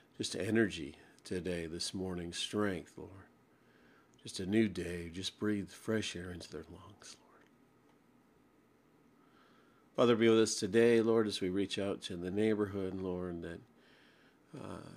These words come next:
we would reflect you, uh, to the neighborhood, Lord, with,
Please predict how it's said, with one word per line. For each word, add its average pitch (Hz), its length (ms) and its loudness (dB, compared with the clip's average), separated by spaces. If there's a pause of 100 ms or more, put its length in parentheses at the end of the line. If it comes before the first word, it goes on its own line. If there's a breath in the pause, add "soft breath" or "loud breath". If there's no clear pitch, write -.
we 104 160 -2
would 95 140 0
reflect 104 480 2
you, 120 420 6 (460 loud breath)
uh, 87 180 -10
to - 120 -14
the 92 120 -6
neighborhood, 101 540 2
Lord, 92 400 -4
with, 90 220 -14